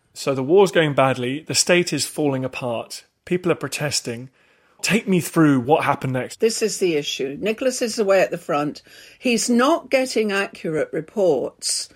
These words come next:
Speaker 2: of what really was going down in Petrograd. Why was that? Well, because his wife, Alexandra, underplayed it all. She basically thought it was a few hostile, angry revolutionaries stirring up popular dissent,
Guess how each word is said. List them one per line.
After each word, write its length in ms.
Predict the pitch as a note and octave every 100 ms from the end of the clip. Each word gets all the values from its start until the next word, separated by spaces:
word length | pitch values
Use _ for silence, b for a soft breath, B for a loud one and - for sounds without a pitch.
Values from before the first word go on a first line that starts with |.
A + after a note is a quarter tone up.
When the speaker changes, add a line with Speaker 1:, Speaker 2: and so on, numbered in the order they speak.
| b
Speaker 2:
of 160 | F3 F3
what 240 | G3 F#3+
really 400 | F3+ F#3+ G#3 G3+
was 240 | G3 E3+ E3
going 320 | E3+ D#3 D#3
down 260 | D#3 D3 D3+
in 100 | D3+
Petrograd. 640 | F3 E3+ - - D3 C#3 B B B
Why 240 | - A3+ C4
was 160 | C4
that? 260 | G3 - -
Well, 160 | G#3+
because 400 | G#3 B3+ - B3+
his 220 | C#4 B3+ A3+
wife, 340 | A3+ G#3+ G#3+
Alexandra, 800 | F3 D#3+ - D#3 D#3 D#3 D3+ D3+ b b -
underplayed 800 | G#3 G#3+ F#3+ D3+ D3+ C#3+ C3
it 180 | B2+ -
all. 300 | C#3 B2+ B2 b b b
She 520 | - C#4 C#4 B3+ A3
basically 580 | - F#3 F3+ - C3 D#3+
thought 380 | - D#3 D3 -
it 80 |
was 160 | B2+ D#3
a 80 | D3+
few 500 | F3 E3 D#3+ D#3 - - B B B -
hostile, 680 | E3+ - - E3+ D#3 D#3 -
angry 600 | F3+ F3+ F3+ F3+ E3+ E3
revolutionaries 920 | E3+ E3+ E3 E3 E3 - D#3 D#3+ D#3
stirring 560 | - - D#3+ D#3+ D#3 D3+
up 160 | -
popular 480 | - D3+ - D#3 D3+
dissent, 600 | C3+ - - C#3+ C3 -